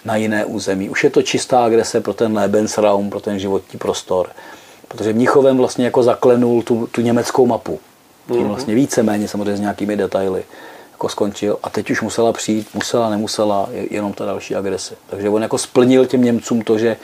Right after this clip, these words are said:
Speaker 1: všichni Němci jsou doma. To jsem dokázal.
Speaker 2: Mhm. A přitom právě ten Mnichov a potom už vytvoření protektorátu přesouvá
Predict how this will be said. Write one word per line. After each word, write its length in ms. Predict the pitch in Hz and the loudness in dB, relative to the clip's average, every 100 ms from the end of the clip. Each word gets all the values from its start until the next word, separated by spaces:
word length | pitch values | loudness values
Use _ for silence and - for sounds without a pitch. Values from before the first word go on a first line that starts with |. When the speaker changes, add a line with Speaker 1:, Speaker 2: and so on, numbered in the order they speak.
| - - - | -18 -20 -16
Speaker 1:
všichni 280 | - - 143 | -10 -2 0
Němci 220 | 127 139 | 2 0
jsou 180 | 127 120 | 2 4
doma. 280 | 113 104 - _ - | 4 2 -4 _ -16
To 60 | - | -6
jsem 160 | 117 | -2
dokázal. 520 | 104 98 98 87 - - | 0 2 0 2 -2 -2
Speaker 2:
Mhm. 340 | 120 147 147 160 | -2 0 -2 -2
A 60 | - | -2
přitom 420 | - - 156 156 - - | -2 2 2 0 -6 -6
právě 320 | - 139 143 156 - | 0 2 4 2 -2
ten 280 | - 147 143 135 | -4 0 0 0
Mnichov 400 | 123 123 - - | 0 0 0 -2
a 80 | |
potom 280 | - 139 156 - | 0 2 2 2
už 240 | - - 131 | 0 0 0
vytvoření 460 | 123 143 131 143 | 2 2 2 2
protektorátu 640 | 131 117 131 - 135 131 131 | 0 0 0 2 2 2 0
přesouvá 960 | - - 151 - 170 156 147 131 135 | -6 -2 0 2 4 6 6 4 4